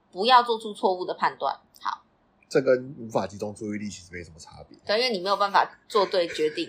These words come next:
Speaker 2: <laughs>
Speaker 1: 感觉更糟欸。好，然后D的话呢，是保温杯嘛。保温杯的话呢，专注力非常高。你是一个对自己严格、对任何事都很认真、专注力很强的类型。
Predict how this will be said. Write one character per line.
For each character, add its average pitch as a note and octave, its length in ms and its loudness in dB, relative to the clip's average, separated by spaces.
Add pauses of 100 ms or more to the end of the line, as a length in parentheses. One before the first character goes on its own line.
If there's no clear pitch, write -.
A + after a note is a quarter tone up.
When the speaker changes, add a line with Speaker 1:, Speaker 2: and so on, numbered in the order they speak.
Speaker 2:
<laughs> - 120 -18
Speaker 1:
感 F3 140 4
觉 F#3+ 80 -2
更 G3+ 200 -2
糟 D3+ 220 2
欸。 - 120 -4 (100)
好， - 160 -4 (300)
然 A3 120 6
后 D4 460 8
D D#4 240 -2
的 D4+ 100 6
话 C#4+ 200 8
呢， A#3 140 0
是 B3 120 -8
保 F3+ 200 8
温 F#3+ 180 -4
杯 F#3 180 0
嘛。 F3 180 -4 (380)
保 A#3 140 12
温 E4+ 140 2
杯 F4 140 6
的 C#4+ 140 6
话 C#4 200 8
呢， G#3 320 0
专 A#3+ 200 2
注 B3+ 140 -12
力 A#3 200 -8
非 G3 140 -4
常 F3 220 -8
高。 E3 340 2 (360)
你 G3+ 120 -8
是 G#3+ 240 -6
一 C#4+ 100 -6
个 G#3+ 200 4
对 C4 180 2
自 B3+ 140 -12
己 F#3 160 -8
严 E3+ 180 -8
格、 F#3 160 -2
对 G#3+ 160 -4
任 A#3 100 0
何 G3+ 120 0
事 G#3+ 120 -8
都 G#3+ 80 -4
很 E3+ 140 0
认 F#3 180 -4
真、 F#3 280 -4 (240)
专 C#4+ 180 0
注 D4+ 140 -10
力 C#4 120 -2
很 G#3 160 -6
强 D#3 220 -4
的 F#3 80 0
类 B3 160 2
型。 E3 320 -10